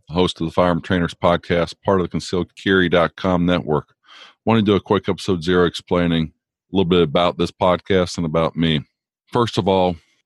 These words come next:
what's this podcast really about? Well, when I started teaching firearms ten years ago, I was always looking for the best information.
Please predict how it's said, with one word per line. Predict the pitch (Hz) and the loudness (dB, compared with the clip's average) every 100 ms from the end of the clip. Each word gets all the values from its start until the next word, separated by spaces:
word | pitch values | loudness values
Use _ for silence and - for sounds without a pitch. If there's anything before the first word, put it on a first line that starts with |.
| - | -2
what's | 104 110 | 0 0
this | 95 | -2
podcast | - 104 95 - 90 85 - | -2 -2 0 2 2 0 0
really | 92 85 80 | 0 0 0
about? | 73 82 78 - _ _ _ _ - - - _ - | 0 0 0 -4 _ _ _ _ -20 -20 -20 _ -4
Well, | 92 98 87 _ _ _ _ | 0 0 -2 _ _ _ _
when | 92 113 | -2 0
I | |
started | 151 - 120 113 | 0 0 0 2
teaching | 113 - 95 | -2 0 -2
firearms | - 95 98 98 98 - - | 0 0 2 0 -2 -6 -12
ten | - 101 | -4 0
years | 98 95 95 | 0 -2 -2
ago, | 95 95 - _ - _ _ _ _ - - | -4 -4 -8 _ -20 _ _ _ _ -14 -4
I | 101 | 2
was | 101 101 | 2 4
always | 107 104 | 2 2
looking | 107 101 107 92 | 0 -2 -2 -4
for | - | -4
the | 85 | -4
best | 92 90 - | -2 -2 -4
information. | 87 82 85 85 - 67 | -8 -4 -2 -2 -2 -12